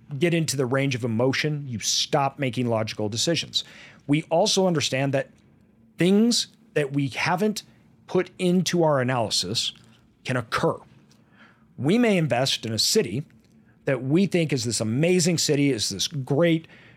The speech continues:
you know, place to live and everything, and all of a sudden a factory blows up and spews toxic sewage,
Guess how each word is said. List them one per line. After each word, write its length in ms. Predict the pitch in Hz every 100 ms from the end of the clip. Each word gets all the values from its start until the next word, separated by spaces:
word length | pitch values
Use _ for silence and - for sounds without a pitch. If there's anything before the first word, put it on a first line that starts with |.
| _ -
you 100 | 147
know, 300 | 123 110 92 - - -
place 440 | 170 170 160 -
to 120 | - 131
live 220 | 143 139
and 80 | 135
everything, 320 | 131 131 127
and 400 | 131 123 117 110 -
all 160 | 160
of 60 | 175
a 40 |
sudden 380 | 156 156 151 147
a 60 | -
factory 580 | - 151 151 - 139 123
blows 400 | 98 135 131 135
up 180 | 131
and 120 | 113 110
spews 400 | - 135 127 - - - _ _ _ _ _ _
toxic 420 | - 170 - 151 -
sewage, 600 | - 160 143 131 123